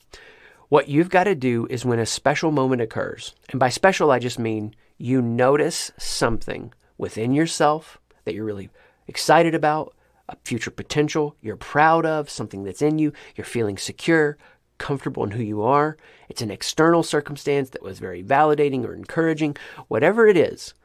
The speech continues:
when you have that moment occur, you wanna train yourself to see it. How are you going to do that?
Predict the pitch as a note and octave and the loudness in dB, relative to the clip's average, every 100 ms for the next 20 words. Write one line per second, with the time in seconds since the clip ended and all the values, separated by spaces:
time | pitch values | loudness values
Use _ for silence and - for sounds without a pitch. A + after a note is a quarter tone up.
0 | _ _ _ _ _ B2+ B2 B2 G3 F3+ | _ _ _ _ _ -4 -2 0 -2 -4
1 | G3+ G3+ F3 - C3 C#3+ B2 - - - | -6 -4 -4 0 0 2 0 -4 -12 -4
2 | B2 G#2 G2 - - C3 D#3 D3 B2 - | -4 -4 -8 -14 -8 -2 0 0 -2 -6
3 | - - B2+ D3 D#3 D#3+ - - A#2+ A#2 | -8 -2 0 2 0 -2 -8 -8 -8 -8
4 | - A#2 A2+ A2+ - _ _ _ - A#2+ | -6 -2 -2 -4 -10 _ _ _ -18 -16
5 | - F#2 - - - _ _ _ _ _ | -14 -14 -16 -20 -20 _ _ _ _ _
6 | - - B2 C#3+ E3 - A#2 A#2 A2 G#2+ | -18 -10 -6 -4 -6 -6 -8 -6 -8 -8
7 | G2+ F2+ G2+ - D2 - - | -10 -12 -14 -16 -18 -20 -20